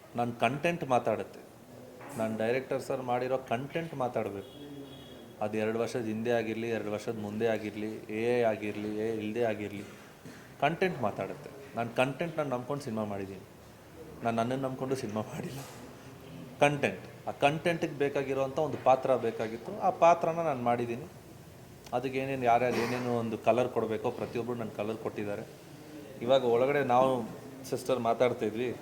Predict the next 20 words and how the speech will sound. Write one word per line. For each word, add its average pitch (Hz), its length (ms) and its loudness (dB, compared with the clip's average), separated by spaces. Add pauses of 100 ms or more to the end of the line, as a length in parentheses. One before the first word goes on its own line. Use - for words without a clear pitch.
(600)
the 127 100 2
first 156 300 4
dialogue 151 500 6
ನಾನು 139 200 2
ಒಂದು 131 140 -4
ಬಿಸಿನೆಸ್ 131 380 2
ಟ್ರೈಲರ್ 139 340 2
ಮಾಡಿದ್ಮೇಲೆ 120 580 2
ಸರ್ 131 300 0
ನನಗೊಂದು 110 400 -2
ಸೆಂಟೆನ್ಸ್ 127 520 -2
ಹೇಳಿದ್ರು, 98 480 -2 (1700)
"I 127 120 4
will 131 180 4 (140)
paint 156 300 4 (100)
the 131 100 2 (100)
city 135 320 0
red" 120 360 6 (260)
ಅಂತ 113 160 -2
ಹೇಳಿದ್ರು. 107 400 2